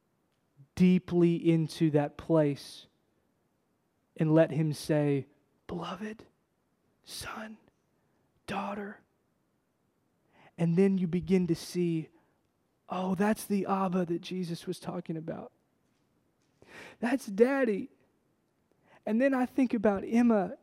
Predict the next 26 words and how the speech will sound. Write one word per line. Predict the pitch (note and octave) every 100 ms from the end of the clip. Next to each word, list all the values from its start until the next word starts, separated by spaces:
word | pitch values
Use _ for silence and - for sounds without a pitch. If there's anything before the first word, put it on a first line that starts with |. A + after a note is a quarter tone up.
| -
in | G3+
the |
back | F#3+ A#3 C4+ D4
seat | C4+
of | A#3+ F3
the |
car, | F3 - A#3 A#3+
and | A3+
she | G#3+ A#3
says, | - G3 F#3 F3 - _
"Listen | A3+ D#4 F#4+ - F4
to | E4+ D4
me." | C#4+ C4+ A#3+ F#3+ F3+ - - - _
I | F#3+
said, | A#3+
"I'm | C4
talking | C4 D4 C#4+ D4
to |
Mommy." | D4 D4+ C#4+ G#3 B3+
"Listen | D#4+ G4+ F#4 E4+
to | F4+
me, | E4+ D4+
Daddy, | C#4 C#4+ E4 F4
listen | E4 F4+ - F4+
to | D4
me." | C4+ B3 B3